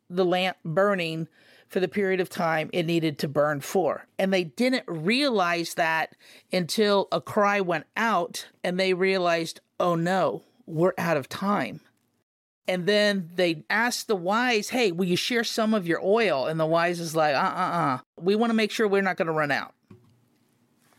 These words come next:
And then what it says is they went out to go and get some for themselves. Now, what's interesting is the oil in Scripture alludes to the Holy Spirit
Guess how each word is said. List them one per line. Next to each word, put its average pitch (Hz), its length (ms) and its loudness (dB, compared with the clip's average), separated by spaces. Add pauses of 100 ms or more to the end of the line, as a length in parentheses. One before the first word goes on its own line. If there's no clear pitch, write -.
(260)
And 165 220 0
then 233 400 2 (340)
what 175 160 -2
it - 100 -4
says 247 520 0
is 170 480 0
they 175 200 2
went 185 300 0
out 202 240 0
to 185 80 -4
go 170 540 0
and 180 200 -2
get 170 220 -2
some 180 220 -4
for 175 160 -2
themselves. 147 720 -4 (600)
Now, 190 280 0
what's 196 220 -2
interesting 208 720 -2
is 175 480 0 (340)
the 180 120 2
oil 233 480 2
in 180 180 -4
Scripture 160 680 -4 (360)
alludes 190 600 2
to 185 420 0
the 175 140 -2
Holy 175 400 0
Spirit 165 600 0